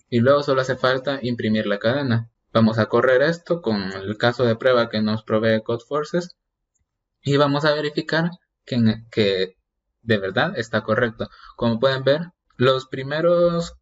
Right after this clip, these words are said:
cuatro casos de prueba son de una cadena de cinco caracteres,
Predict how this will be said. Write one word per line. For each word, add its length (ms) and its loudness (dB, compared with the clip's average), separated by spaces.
cuatro 320 0
casos 280 -2
de 100 0
prueba 340 2
son 280 -6
de 120 2
una 520 -2
cadena 420 2
de 120 0
cinco 380 -6
caracteres, 560 0